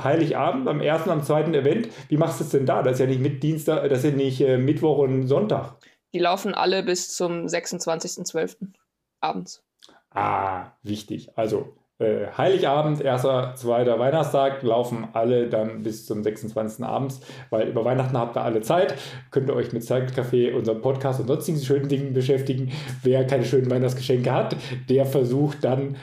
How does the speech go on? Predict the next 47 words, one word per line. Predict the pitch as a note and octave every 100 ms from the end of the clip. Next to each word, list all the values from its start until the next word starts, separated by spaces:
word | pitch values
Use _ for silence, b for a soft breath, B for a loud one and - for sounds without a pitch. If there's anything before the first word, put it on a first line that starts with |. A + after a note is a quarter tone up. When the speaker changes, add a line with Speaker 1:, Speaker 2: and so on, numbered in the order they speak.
| B
Speaker 1:
eins | C3 C3 B2+
dieser | C#3+
drei | C#3 D#3 E3+ E3+ -
Türchen | - C4+ A#3+ D3+
zu | A#2
bekommen. | - A2 G#2 - _ _ _ -
Speaker 2:
<laughs> | - -
So | A3+ G3+
ist | G#3+
es, | F#3 G3
ja. | G#3 - _ _ _ b b b _ _ _ _ _ -
Speaker 1:
Du | C3
darfst | F3 -
ja | A#3
jetzt | -
nicht | D#3
mitmachen. | E3 A3 A#2+ A#2 B2
Welches | C3+ D#3
Türchen | - E3 E3+
hättest | D#3+ D#3+ D#3
du | D#3+
am | D3
liebsten? | D#3 - B3
Speaker 2:
Das | D4
Thema | - C4 B3
hatten | -
wir | B3
im |
letzten | A#3+ B3 A3+
Podcast | F#3+ F#3+ F#3
schon | - F#3+
und | G#3
du | A#3
wirst | B3
auch | D4 B3+
heute | B3 G#3+
keine | G3+ F#3+
Antwort | F3+ - F#3
bekommen. | F#3 F#3 F#3 F#3 _ _ _ _ _ _ _ _ _ C#4+ C#4 B B B B B B _ _ _ _ -
Speaker 1:
Erzählst | - B2+ D#3 D3+
du | E3+
es |
mir | F#3
dann | E3+ C#3
nach | C3
Weihnachten? | D#3 G3 G3+ -
Speaker 2:
<laughs> | B3